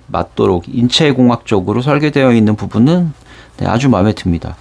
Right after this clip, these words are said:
네, 걸으면서 사실 이 신발의 불편함은 오래 신었을 때 안정성이 조금 떨어진다. 그거 말고는 딱히 불만은 없었습니다. 뭐, 그 다음에 마지막 단점으로는, 네, 제가 이걸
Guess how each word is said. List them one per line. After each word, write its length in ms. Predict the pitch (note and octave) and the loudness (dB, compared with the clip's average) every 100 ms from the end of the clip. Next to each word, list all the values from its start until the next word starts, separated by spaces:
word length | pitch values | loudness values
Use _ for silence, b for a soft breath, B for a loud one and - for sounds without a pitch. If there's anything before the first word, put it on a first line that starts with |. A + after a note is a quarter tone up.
| B B B B | B B B B
네, 120 | - | -12
걸으면서 720 | - A#2+ B2+ F3+ G3 F#3 D#3+ D#3 | -4 0 2 4 2 2 2 0
사실 400 | F3 - D#3 A#2 | -2 -2 -2 -2
이 80 | |
신발의 540 | A2+ D#3 D#3+ E3 D#3+ D#3 | 0 0 2 2 2 0
불편함은 960 | A#2+ - C#3+ C3+ A#2+ A#2 A#2+ B2 G2 F2 B B B B B _ | -6 -2 0 2 2 2 2 2 0 -4 B B B B B _
오래 260 | A2 B2+ E3 | 0 2 2
신었을 500 | F#3 F3 E3+ D3+ C3 | 2 2 0 -2 -4
때 600 | - G#2+ G#2 F2 E2 F2 - | -2 0 2 0 -2 -10 -6
안정성이 680 | G#2 A#2 D#3+ E3+ - C3+ A#2 | 0 2 2 2 2 2 2
조금 300 | B2 - A2 | -2 -4 -4
떨어진다. 640 | C3+ C#3 C3+ G#2 F2 E2 F2+ - - | 2 2 2 0 -2 -4 -8 -16 -4
그거 280 | - E3 E3 | 0 2 2
말고는 580 | G2+ G#2 C3 D#3 A#2 - | 0 2 2 2 0 -2
딱히 320 | D3 - - | -6 -6 -4
불만은 600 | F#3 - A#2 A#2 C3+ F#3+ | -4 0 0 2 2 2
없었습니다. 680 | F#3+ - G2+ - F2+ E2+ F2+ F#2 - - - _ - - - - - | 0 -2 -10 -8 -8 -8 -10 -12 -18 -20 -20 _ -20 -18 -18 -6 -2
뭐, 320 | G2+ F#2+ - C3 - | 0 0 -4 -12 -12
그 100 | A#2 | -2
다음에 220 | D3+ E3 | 2 2
마지막 400 | A2+ G#2+ D3 C#3+ | 2 0 0 0
단점으로는, 840 | - G2 A2+ G#2 G#2 A#2 B2 F2+ F2+ - | -2 0 0 0 2 2 2 -2 -6 -12
네, 120 | G2+ | -10
제가 340 | - G#2+ B2 G#2+ | -4 -2 0 0
이걸 520 | F#2+ B2 A#2+ F#2 | 0 2 2 0